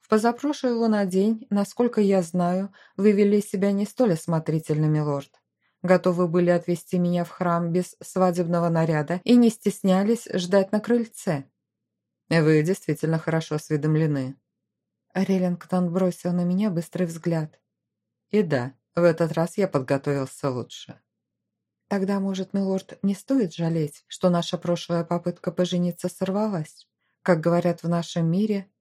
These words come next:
всё, что не делается, то к лучшему». «Ваша ирония неуместна», холодно осадил меня он.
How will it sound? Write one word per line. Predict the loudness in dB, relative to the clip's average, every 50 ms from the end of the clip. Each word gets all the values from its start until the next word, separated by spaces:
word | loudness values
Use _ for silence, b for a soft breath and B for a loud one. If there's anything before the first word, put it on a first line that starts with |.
| _ _ _
всё, | -8 -2 0 0 0
что | 0 0 2
не | 2 2 2
делается, | 0 0 0 0 -2 -4 -6 -8 -10 -10 -8 -8 -8 -10 _ _ _
то | -6 -6 -6
к | -4 -6
лучшему». | -6 -6 -6 -8 -12 -16 -10 -10 -10 -10 -10 -14 _ _ _ _ _ _ _ _ _ _ _ _ _ _ -4
«Ваша | -2 2 2 2 2 2 0 0 0 2 2
ирония | 2 2 2 2 2 2 2
неуместна», | 0 0 0 0 0 0 0 -2 -4 -8 -14 -12 -10 -10 -12 -12 _ _ _ _ _ _ _ _ _ -6
холодно | 0 0 0 0 0 -2 -2 -2 -2
осадил | -2 -4 -6 -8 -8 -6 -4 -4 -4 -2
меня | -2 -2 -2 -2 -2 -4 -6 _
он. | -6 -6 -6 -6 -8 -12